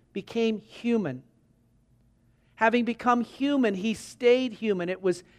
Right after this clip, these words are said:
an incredibly humbling process. He didn't claim special privileges. Instead,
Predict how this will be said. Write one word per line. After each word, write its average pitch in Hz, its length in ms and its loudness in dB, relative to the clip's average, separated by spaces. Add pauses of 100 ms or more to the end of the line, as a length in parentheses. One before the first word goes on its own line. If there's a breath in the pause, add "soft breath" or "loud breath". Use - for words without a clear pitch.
(120)
an 214 120 -2
incredibly 247 760 0
humbling 180 760 -2
process. - 760 -6 (1120)
He 220 140 0
didn't 285 500 2
claim 170 460 0
special 165 440 0
privileges. 156 680 -4
Instead, 220 680 2